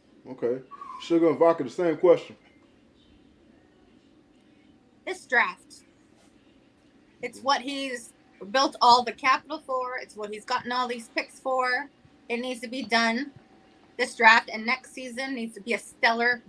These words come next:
Speaker 2: breakout season for everybody. Not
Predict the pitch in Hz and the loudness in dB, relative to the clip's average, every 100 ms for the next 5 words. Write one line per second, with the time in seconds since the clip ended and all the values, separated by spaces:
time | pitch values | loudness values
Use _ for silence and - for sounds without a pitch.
0 | 190 202 240 233 233 226 - 240 233 240 | -10 -4 -2 -2 -2 -4 -8 -12 -12 -12
1 | 226 180 202 220 - - 180 _ - _ | -10 -6 -6 -6 -10 -20 -20 _ -20 _
2 | _ _ _ _ _ _ _ _ _ - | _ _ _ _ _ _ _ _ _ -20
3 | - - _ _ _ _ _ _ _ 214 | -20 -20 _ _ _ _ _ _ _ 0
4 | 208 202 | 0 0